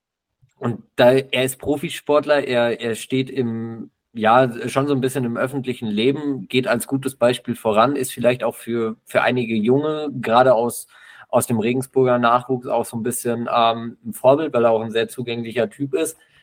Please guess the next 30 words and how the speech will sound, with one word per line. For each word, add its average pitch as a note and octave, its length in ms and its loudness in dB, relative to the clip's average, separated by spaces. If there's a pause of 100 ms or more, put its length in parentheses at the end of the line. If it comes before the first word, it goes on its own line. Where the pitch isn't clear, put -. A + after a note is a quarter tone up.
(200)
geht A2 180 2
da A2+ 80 6
mit A2 140 0
gutem C3 220 -4
Beispiel A2+ 380 2
voran. A2 380 2
Deswegen G#2 480 0 (100)
absolut A2 800 -2 (240)
mein A2+ 380 2
Top A#2 320 0 (100)
der, G#2+ 380 8
der - 220 0
letzten G#3 880 -4
Wochen. A2 760 -2
Ich - 80 -20
glaub, G#2+ 220 -2
ich G2 80 -4
hatte G#2+ 140 -2
es - 80 -16
auf - 220 -12
Instagram G#2 520 2
gesehen. G#2 320 0
Die A#2 100 4
hatte A2+ 140 0
ich's, - 80 -10
glaub G#2+ 160 0
ich, G#2 100 -4
auch F#2+ 140 -4
geschickt, - 320 -12
Thomas. G#2 320 -8